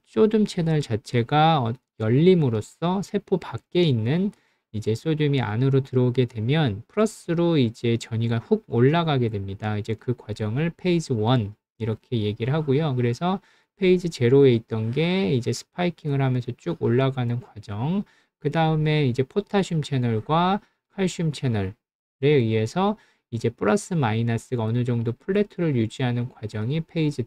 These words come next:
투, 그리고 포타슘 채널이 이제 열리면서 더 바깥으로 포타슘이 나가면서 그 이온 자체가 이제 다시 떨어진 소듐으로, 소듐이 들어옴으로 인해서 양의 전이가 뛰었던 것들이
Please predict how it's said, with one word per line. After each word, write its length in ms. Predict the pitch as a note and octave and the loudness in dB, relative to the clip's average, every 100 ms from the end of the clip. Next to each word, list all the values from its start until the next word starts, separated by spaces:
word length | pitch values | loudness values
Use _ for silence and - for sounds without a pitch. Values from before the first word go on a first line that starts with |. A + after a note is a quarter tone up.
| _ | _
투, 260 | - D3+ A2+ _ _ _ _ | 0 0 -2 _ _ _ _
그리고 460 | A#2+ A#2+ E3+ F3+ - | 0 0 2 0 0
포타슘 500 | G3 - G3+ F3+ F3+ | -6 -2 -2 0 -4
채널이 720 | - E3 D3+ D3 D3+ D#3 D3+ | -2 -2 0 0 0 0 2
이제 280 | C#3 B2+ A#2+ | 0 0 0
열리면서 960 | A2 A#2+ D3 D3+ C3+ A#2+ B2+ F3 F3 E3 | 2 2 2 2 0 0 -2 -2 -2 -2
더 120 | - | -4
바깥으로 680 | D3+ - - D#3+ - - G#2+ | -4 -6 -6 -4 -4 -2 -4
포타슘이 600 | G#2 - - C3+ - C3 | -4 -8 -2 -2 -2 -4
나가면서 840 | A#2 G2+ B2 B2+ A2 A2 F3 D3+ A2+ _ _ _ _ | -4 -4 -2 0 0 -2 -2 -2 -4 _ _ _ _
그 140 | C3 A#2+ | 0 0
이온 360 | C3 C#3 D3 | 2 2 2
자체가 480 | C3+ A2 - C3 B2+ | -2 -6 -6 -2 0
이제 180 | A2+ A#2 | -2 -2
다시 340 | A#2 - - | -8 -10 -12
떨어진 540 | - G3+ G#3+ F#3 F#2+ F#2+ _ _ _ | -2 2 2 2 -4 -10 _ _ _
소듐으로, 880 | F#3+ F#3+ F#3+ F3+ E3+ E3 - D3+ D3 | -2 0 2 2 0 -4 0 0 0
소듐이 420 | - G3+ G3+ F#3 | 2 2 4 2
들어옴으로 600 | D#3+ C#3 D3+ D#3+ D3 C#3+ | 2 4 6 4 2 2
인해서 640 | B2+ A#2 A2+ - B2 B2 A#2+ | 2 0 -2 -2 -2 0 0
양의 340 | G#2 A#2 D3 | -2 0 0
전이가 360 | C#3 B2+ B2 A#2+ | 0 0 0 -2
뛰었던 500 | - D3 C3+ B2+ B2 | -4 -4 -4 -4 -4
것들이 560 | A2+ - C3+ F#3 A3 | -4 -4 0 2 2